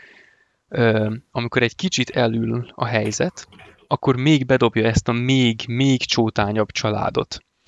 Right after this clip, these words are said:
És pont az, azelőtt van, öm, sőt nem, pont közvetlenül azután, hogy ők ott, ö, berúgnak a nappaliban. És akkor magyarázza az anya, hogy na, ha feloltanák a villanyt,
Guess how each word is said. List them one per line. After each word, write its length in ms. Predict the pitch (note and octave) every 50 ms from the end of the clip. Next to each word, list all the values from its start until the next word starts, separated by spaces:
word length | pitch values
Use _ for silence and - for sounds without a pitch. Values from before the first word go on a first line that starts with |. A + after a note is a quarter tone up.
| - - - _ _
És 380 | - - B2 A#2+ - - - - _ _ _ _ _ _ _ _ _ _ _ _ _ _ _ _ _ _ - -
pont 240 | F3+ G3+ F#3+ - -
az, 240 | - D3+ C#3+ - - -
azelőtt 440 | D3+ C3+ B2 A2+ A2 A2 A2+ - -
van, 420 | A2+ A2 G#2+ A2 B2 D3+ D3 - _ _ _ _ _ _ _ _ _ _ _ _ _ _ _ - - - - -
öm, 800 | - A#2+ A2+ A2 A2 A2 A2 A2 A2 A2 A2 A2+ A#2 A#2 A2 - _ _ _ - - _ _ _ _ -
sőt 180 | - C3 B2
nem, 160 | B2 A#2 A2 G#2
pont 280 | - C3+ B2+ A#2+ -
közvetlenül 480 | - - B2+ A#2 A#2+ G#2+ - A2+ G#2+ A2
azután, 640 | A#2 A2+ A2 G#2+ - - G#2 G2+ G2 G#2+ A#2+ C3 - - - - _ _ _
hogy 180 | - B2 A2+ B2
ők 200 | B2 A#2 - -
ott, 540 | A2+ A2 _ _ - - - - - - _
ö, 260 | - A#2+ A2 A2 G#2 G#2+
berúgnak 500 | A2 A#2 B2 A#2+ A#2 A2 A2 G#2+ G#2+ -
a 100 | - G2+ G#2
nappaliban. 720 | G#2 G#2 - - - B2 B2+ B2 - - - - - - - - - - - - -
És 80 | - -
akkor 200 | C3+ C3 - C#3 B2
magyarázza 520 | C3 C#3 C3 A#2+ A2+ G#2+ G#2+ G#2 G#2 G#2+
az 120 | G#2 G#2 -
anya, 360 | - A2 A#2 B2+ D3 D#3+ - _ _ _ _ _ _ _ - - - _
hogy 240 | - - A#2+ A#2+ - _ - - _
na, 120 | - C3 B2+
ha 120 | C3 B2
feloltanák 760 | - - C3+ C#3 D3 C#3+ C3+ B2 - A2+ A2 G#2 F#2+ - -
a 80 | A2+
villanyt, 640 | A2 A#2+ G#2+ A2 B2 C3+ D#3 D#3+ E3+ F3+ F3 - -